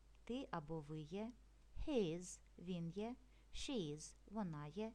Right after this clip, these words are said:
it is, він або вона є, «we are» ми є, «they are»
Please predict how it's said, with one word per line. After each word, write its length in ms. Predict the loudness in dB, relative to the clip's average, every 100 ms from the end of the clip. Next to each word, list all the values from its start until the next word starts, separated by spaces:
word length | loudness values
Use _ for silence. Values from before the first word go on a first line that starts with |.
| -8 -20 -14 -4
it 300 | -2 0 -2
is, 320 | -2 -6 -10 -14 -6
він 280 | 2 2 2
або 240 | -2 -4
вона 340 | -2 -4 -4 -2
є, 240 | -2 -4 -6 -20 -20 -20 -20 -12
«we 180 | 0 2
are» 260 | 2 0 -2 -8 -2
ми 260 | 2 2
є, 280 | 2 -2 -2 -6 -18 0
«they 140 | 2
are» 220 | 4 0